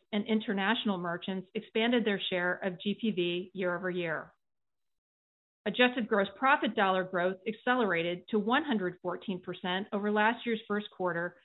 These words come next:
to five hundred sixty-five point one million dollars and outpaced revenue growth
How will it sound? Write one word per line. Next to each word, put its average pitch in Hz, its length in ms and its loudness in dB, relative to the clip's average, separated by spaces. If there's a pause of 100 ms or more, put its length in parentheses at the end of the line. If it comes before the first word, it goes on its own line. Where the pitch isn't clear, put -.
(280)
to 226 100 0
five 247 280 4
hundred 254 320 2
sixty-five 190 680 0
point 185 220 -4
one 185 180 0
million 196 300 2
dollars 170 480 -2 (440)
and 214 100 4
outpaced 247 500 4
revenue 214 380 2
growth 185 300 0